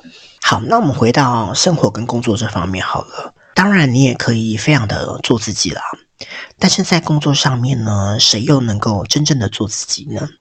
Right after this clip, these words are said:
我们也只能够有限度的去选择做相对更自在一点的自己而已哦。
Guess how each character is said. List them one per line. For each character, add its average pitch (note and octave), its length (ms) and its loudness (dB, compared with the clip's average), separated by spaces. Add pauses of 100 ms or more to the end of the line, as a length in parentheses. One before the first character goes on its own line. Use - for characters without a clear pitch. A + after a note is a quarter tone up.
我 A#2+ 100 4
们 B2+ 140 4
也 C#3+ 100 4
只 - 140 0
能 A2 180 2
够 C3 240 4
有 G#2+ 240 -2
限 E3+ 280 2
度 C#3+ 120 0
的 G#2 140 -4
去 C3+ 160 0
选 G2+ 260 0
择 D#2+ 280 -6
做 A2 360 0 (220)
相 F3 280 0
对 F#3+ 200 4
更 C#3 220 2
自 C3 200 -8
在 A2+ 220 -4
一 A#2+ 100 -8
点 - 200 -12
的 - 120 -8
自 - 160 -12
己 F#2+ 240 -4
而 D#2 160 -6
已 E2+ 200 -8
哦。 - 180 -2